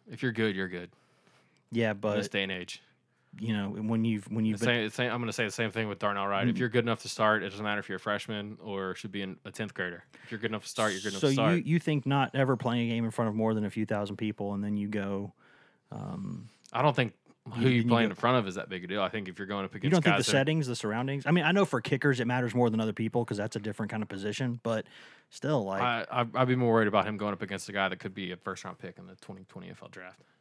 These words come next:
Speaker 1: which is gonna happen
Speaker 2: I just
Speaker 1: whenever
Speaker 2: think
Speaker 1: they play
Speaker 2: also,
Speaker 1: Alabama
Speaker 2: like,
Speaker 1: or
Speaker 2: you go,
Speaker 1: whoever.
Speaker 2: you, you go on the road and this league, I mean, that's, it's loud,
Speaker 1: That's the,
Speaker 2: it's
Speaker 1: that's the
Speaker 2: hostile.
Speaker 1: thing, though. If
Speaker 2: You,
Speaker 1: you're,
Speaker 2: how
Speaker 1: if
Speaker 2: many
Speaker 1: you're,
Speaker 2: times is he gonna be offsides?
Speaker 1: if
Speaker 2: I
Speaker 1: you're,
Speaker 2: don't know.
Speaker 1: if you're good enough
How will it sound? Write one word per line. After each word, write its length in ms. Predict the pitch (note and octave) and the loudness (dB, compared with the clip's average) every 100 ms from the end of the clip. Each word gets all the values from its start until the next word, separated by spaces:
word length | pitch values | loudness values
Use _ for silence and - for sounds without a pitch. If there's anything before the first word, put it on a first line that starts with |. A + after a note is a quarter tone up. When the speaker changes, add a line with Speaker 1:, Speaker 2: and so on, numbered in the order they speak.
| _ | _
Speaker 1:
which 180 | G2 F2+ | -18 -16
is 120 | F2+ | -14
gonna 180 | - F#2 F#2 | -12 -14 -14
happen 320 | F#2+ F2+ F2 - _ - | -12 -10 -10 -16 _ -2
Speaker 2:
I 120 | A3+ | 0
just 140 | G3 | 2
Speaker 1:
whenever 200 | A2 D3 | 2 4
Speaker 2:
think 100 | C#3 | 4
Speaker 1:
they 40 | C#3 | 4
play 120 | C3+ | 4
Speaker 2:
also, 100 | B2+ | 6
Speaker 1:
Alabama 340 | F#2+ F#2+ F#2+ | 4 2 2
Speaker 2:
like, 240 | D3 C#3+ - | 2 2 0
Speaker 1:
or 40 | |
Speaker 2:
you 60 | D3+ | 2
go, 100 | C#3+ | 2
Speaker 1:
whoever. 160 | F#2+ F#2 | 2 -2
Speaker 2:
you, 60 | - | -2
you 140 | D3+ | 0
go 100 | C#3+ | 2
on 140 | C#3+ C#3 | 2 2
the 80 | A2 | 2
road 440 | A#2+ C3 C3 B2+ | 2 2 2 2
and 160 | A#2 A#2+ | 0 -2
this 160 | - | -2
league, 500 | G#2 A#2+ A#2+ A#2+ A#2 | -4 -2 0 -2 -4
I 20 | |
mean, 200 | A2 A2+ | -4 -2
that's, 320 | A2 A#2 - - | -4 -6 -10 -16
it's 240 | - - - | -16 -14 -6
loud, 320 | F#2 A2 A2+ | -2 0 2
Speaker 1:
That's 140 | A#2 | 2
the, 40 | A2+ | 2
Speaker 2:
it's 80 | G#2 | 0
Speaker 1:
that's 240 | - A2+ | 2 2
the 60 | - | 2
Speaker 2:
hostile. 80 | A#2+ | 2
Speaker 1:
thing, 140 | D#3 | 4
though. 120 | A#2+ | 4
If 60 | A2+ | 2
Speaker 2:
You, 40 | B2+ | 2
Speaker 1:
you're, 140 | D3+ | 0
Speaker 2:
how 60 | C3+ | 4
Speaker 1:
if 40 | |
Speaker 2:
many 60 | D3 | 4
Speaker 1:
you're, 80 | D#3 | 6
Speaker 2:
times 180 | C#3 A#2 | 6 4
is 40 | |
he 40 | A#2+ | 0
gonna 100 | A2+ | 0
be 100 | A#2 | 0
offsides? 640 | A2 - G2+ A2+ A2+ A2+ A#2 | -2 -4 -6 -6 -6 -6 -6
Speaker 1:
if 80 | |
Speaker 2:
I 40 | - | -2
Speaker 1:
you're, 100 | D3 | -2
Speaker 2:
don't 80 | G2+ | -4
know. 60 | G#2+ | -10
Speaker 1:
if 140 | C3 | -6
you're 120 | D3 C#3 | -4 -2
good 200 | B2+ B2 | 2 2
enough 480 | A#2 A#2 A2 - | 4 6 4 2